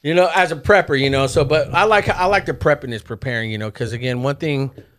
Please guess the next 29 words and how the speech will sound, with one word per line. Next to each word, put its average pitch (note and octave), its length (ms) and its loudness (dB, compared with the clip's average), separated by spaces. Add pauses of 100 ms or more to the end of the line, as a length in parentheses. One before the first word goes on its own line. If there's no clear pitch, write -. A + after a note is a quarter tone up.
(320)
not C#3+ 80 -2
to C#3+ 60 0
get D3 100 6
all C3+ 100 4
serious D#3 380 0
again, B2 240 -4
but B2 220 -2
I C#3 140 2
wanted, D3 380 -2
when C3 320 -4
I C#3 180 0
was C#3+ 180 -2
sick D3 280 -2
and B2+ 80 -4
I B2 80 -2
knew C3+ 140 -2
I B2+ 40 0
was B2 100 -2
going B2+ 160 -6
back A#2+ 220 -2
to A#2+ 40 -8
the A2 60 -6
hospital, B2 420 -6
I A2+ 60 -4
wanted B2+ 300 -6
to G#2 80 -10
prepare G#2 420 -10
my G2+ 200 -8
family G2 600 -12